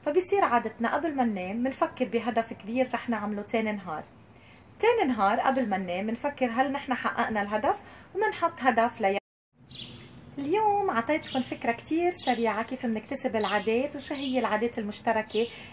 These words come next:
للناس الأكثر فعالية. بتمنى منكم إذا عجبكم الفيديو حبيتوا أن نناقش بالموضوع أكتر أو بمواضيع تانية أن تبعتولي بالبوكس تبع الكومنتس تحت، وبتمنى عليكم إذا عجبكم كمان الفيديو لايك،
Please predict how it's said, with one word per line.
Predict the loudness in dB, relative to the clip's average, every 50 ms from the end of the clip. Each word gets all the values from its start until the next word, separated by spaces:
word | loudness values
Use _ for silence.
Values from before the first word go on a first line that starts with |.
| -4 -2
للناس | 0 0 2 0 0 0 0 2
الأكثر | 2 2 2 2 0 -2
فعالية. | -2 0 -2 -2 0 0 -2 -4 -8 -12 -12 -14 -16 -18 -20 -20 -20 -20 -20 -20 -20 -10 -8
بتمنى | -8 -4 0 0 2 2 4 2
منكم | 2 2 0 -4 -4
إذا | -2 0 0 0
عجبكم | 0 0 0 0 -2 -2 -2 -4
الفيديو | -4 -4 -4 -6 -6 -6 -4 -6 -4
حبيتوا | -2 -4 -2 -2 -2 -4 -4 -4 -6 -6 -6 -4 -2
أن | 0 0
نناقش | 0 2 4 4 4 4 2 0 -2 -2 -2 -2 -4 -6 -8 -12 -18 -18 -2 2
بالموضوع | 2 4 4 4 2 2 4 2 4 4 2
أكتر | 0 0 0 0 2
أو | 4 6 4 4
بمواضيع | 4 0 0 2 2 2 2 2 0 0 0
تانية | -2 -2 -4 -2 -2 -2 -2 -2
أن | -2 -2 -4
تبعتولي | -2 -2 0 0 0 0 -2 -2 -2 -2 0 0 0 -2 -2 -4 -8 -14 -20 -18 -4 0
بالبوكس | 0 2 4 4 4 4 2 0
تبع | 0 2 2 2 2 0
الكومنتس | 0 0 0 0 0 0 0 0 -2 -2 -2 -2
تحت، | -2 -2 0 0 0 0 0 -2 -6 -10 -14 -14 -14 -16 -14 -6 -2 0
وبتمنى | 0 0 -2 -4 -4 -2 0 0 2
عليكم | 2 4 2 2 2 0 -2
إذا | -2 0 0 0
عجبكم | 0 0 -2 -2 -4 -2 -4 -4
كمان | -2 -2 -2 -2 -2 -2
الفيديو | -4 -4 -6 -8 -8 -4 -4 0
لايك، | 2 2 4 4 4 2 0